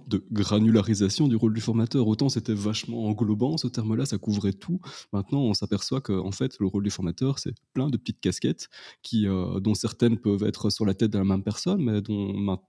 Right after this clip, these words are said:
aussi certaines, comme tu disais, Jérôme, peuvent arriver sur la tête d'autres, euh, d'autres personnes qui vont occuper d'autres rôles, parce que la formateur,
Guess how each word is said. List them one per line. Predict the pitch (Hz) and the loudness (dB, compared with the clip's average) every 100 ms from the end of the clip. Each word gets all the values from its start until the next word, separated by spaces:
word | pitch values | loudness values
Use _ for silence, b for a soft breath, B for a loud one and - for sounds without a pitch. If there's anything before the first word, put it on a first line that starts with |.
| _ 127 | _ -4
aussi | 131 104 - 160 | -2 -2 -4 -8
certaines, | - - 143 | -8 -6 -4
comme | 101 - | -6 -12
tu | - | -12
disais, | 110 113 | -6 -4
Jérôme, | 104 98 165 156 | -4 -4 -4 -4
peuvent | - 127 110 | -2 -2 0
arriver | 98 98 120 | -2 -2 -4
sur | 156 110 | -4 -4
la | 92 | -2
tête | 127 127 107 | -2 -2 -4
d'autres, | 104 131 127 - | 0 -2 -2 -8
euh, | 104 B B B 113 | -8 B B B -2
d'autres | 113 - | -2 -2
personnes | 104 - 147 160 | -6 -4 -2 -2
qui | 143 95 | -4 -6
vont | 98 | -4
occuper | 98 - - 117 113 104 107 - | -6 -6 0 2 2 -2 -12 -8
d'autres | 110 123 123 110 | 0 0 2 -2
rôles, | 101 156 185 | 0 -2 -4
parce | 104 - | -8 -10
que | 98 | -6
la | 98 | -6
formateur, | 101 107 90 - 135 | -6 -6 -6 -6 -8